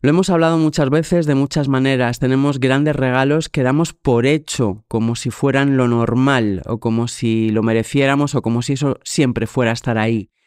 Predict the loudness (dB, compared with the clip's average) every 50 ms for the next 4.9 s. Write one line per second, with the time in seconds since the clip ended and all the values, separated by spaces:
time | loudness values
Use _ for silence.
0 | _ _ _ _ _ _ _ _ _ -2 0 0 2 2 2 2 0 0 -2 -4
1 | -8 _ _ _ _ _ -2 0 0 0 0 0 0 0 0 0 -2 -2 -2 0
2 | 0 2 2 2 2 2 2 0 0 0 0 0 0 -2 -2 -4 -2 -2 -2 0
3 | 0 0 2 0 0 -2 -6 -8 -6 -4 0 2 2 2 2 2 2 0 -2 -2
4 | -2 0 0 0 -2 -2 -4 -4 -4 -4 -2 0 0 0 0 -2 -4 -6